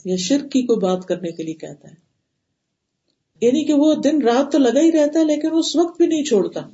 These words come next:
اس کو آخر میں ہی پکڑ لو۔ لیکن ایمان والوں کے ساتھ اللہ کیا معاملہ کرتا ہے؟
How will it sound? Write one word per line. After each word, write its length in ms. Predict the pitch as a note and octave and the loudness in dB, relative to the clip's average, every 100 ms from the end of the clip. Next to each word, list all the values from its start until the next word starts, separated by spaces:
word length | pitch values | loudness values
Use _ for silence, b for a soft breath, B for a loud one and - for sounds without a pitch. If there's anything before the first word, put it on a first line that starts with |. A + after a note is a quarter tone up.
| _ _ _ _ _ _ _ _ _ _ _ | _ _ _ _ _ _ _ _ _ _ _
اس 160 | D4 - | -10 -6
کو 100 | D#4+ | -4
آخر 460 | - C#4+ E4 F4+ F4 | 0 0 0 0 0
میں 160 | F4 | 0
ہی 40 | E4+ | 0
پکڑ 280 | G#3+ F#3+ | 0 0
لو۔ 240 | E3+ D3 - _ _ _ _ _ _ _ _ _ - | -2 -4 -10 _ _ _ _ _ _ _ _ _ 0
لیکن 300 | A3+ - D#4+ | 0 2 -2
ایمان 580 | D#4+ - G#3+ G#3+ B3+ C#4 | -2 0 2 4 4 4
والوں 220 | C#4 C#4+ | 4 2
کے 100 | C#4 | 0
ساتھ 260 | C4+ B3 | 0 2
اللہ 240 | A#3 A#3 B3+ | 2 2 2
کیا 140 | C4 | 2
معاملہ 320 | C4+ B3+ B3 C4 | 2 2 0 0
کرتا 420 | C4 C4 D#4 | -2 -4 -4
ہے؟ 40 | E4+ | -4